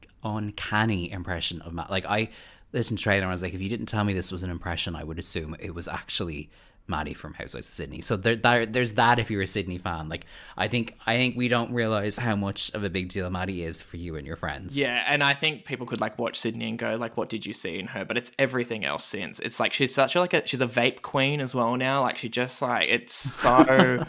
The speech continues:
Speaker 1: <laughs>
Speaker 2: good. And she just has such a good time with her dogs, and she cooks some amazing Persian food. So it's a, it's a journey to watch.
Speaker 1: And she'd probably bring food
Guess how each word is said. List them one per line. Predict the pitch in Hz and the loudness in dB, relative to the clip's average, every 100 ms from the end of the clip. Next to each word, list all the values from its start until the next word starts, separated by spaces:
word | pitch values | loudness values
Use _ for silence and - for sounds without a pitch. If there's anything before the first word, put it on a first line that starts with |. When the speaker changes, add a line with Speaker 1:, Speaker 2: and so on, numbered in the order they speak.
| - | -6
Speaker 1:
<laughs> | 135 | -2
Speaker 2:
good. | 247 | 4
And | 139 | 6
she | 139 | 6
just | 135 196 180 | 6 6 2
has | 160 | 0
such | 139 - | 0 0
a | 131 | 0
good | 120 | 2
time | 123 117 | 2 2
with | 120 | 2
her | 113 | -4
dogs, | 107 110 107 104 110 - | -4 -2 -2 -4 -6 -6
and | 110 107 101 95 82 | -4 -4 -4 -8 -6
she | - 107 104 - - | -4 -2 -2 -6 -6
cooks | 127 - | -6 -2
some | 117 117 | -2 -2
amazing | 120 117 117 117 110 | -2 -2 -2 -4 -4
Persian | 98 85 113 107 | -4 -4 -4 -8
food. | - 90 - | -8 -10 -8
So | - | -6
it's | 80 98 - | -4 -4 -4
a, | 87 | -6
it's | - | -6
a | 113 | -6
journey | 113 90 - | -6 -6 -8
to | - | -10
watch. | - - - - _ _ _ _ _ _ _ - _ _ - - _ | -12 -12 -14 -20 _ _ _ _ _ _ _ -20 _ _ -20 -20 _
Speaker 1:
And | 135 | -2
she'd | 196 | 0
probably | 262 320 208 | 0 0 0
bring | - 90 113 110 | 0 -2 -2 -2
food | 87 95 87 | -4 -6 -8